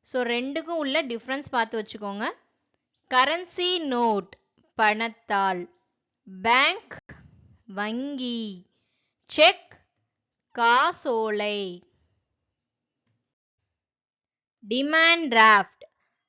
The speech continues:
வரைவோலை. டிஜிட்டல், மின்னணு மையம். டெபிட் கார்டு, பற்றட்டை. கிரெடிட் கார்டு,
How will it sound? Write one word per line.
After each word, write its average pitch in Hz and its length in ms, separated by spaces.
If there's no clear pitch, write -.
வரைவோலை. 208 1200
டிஜிட்டல், 226 1080
மின்னணு 302 680
மையம். 196 800
டெபிட் 233 540
கார்டு, 220 460
பற்றட்டை. 214 1300
கிரெடிட் 254 580
கார்டு, 208 480